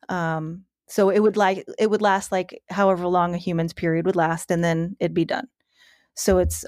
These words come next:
um, it's just, like, a, a day, a few days or week,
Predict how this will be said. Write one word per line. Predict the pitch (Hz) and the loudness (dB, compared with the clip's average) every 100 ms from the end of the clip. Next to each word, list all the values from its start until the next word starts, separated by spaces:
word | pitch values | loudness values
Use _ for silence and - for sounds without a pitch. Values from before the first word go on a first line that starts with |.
| - | -8
um, | 175 165 165 - | -6 -4 -6 -8
it's | - | -8
just, | 190 | -2
like, | 185 - | 0 0
a, | 190 185 _ | -6 -10 _
a | 190 | 0
day, | 190 175 175 - | 4 4 2 0
a | - | -6
few | - 202 190 | -2 2 2
days | 175 175 | 2 0
or | 175 | -2
week, | 170 160 - - | -2 -4 -6 -18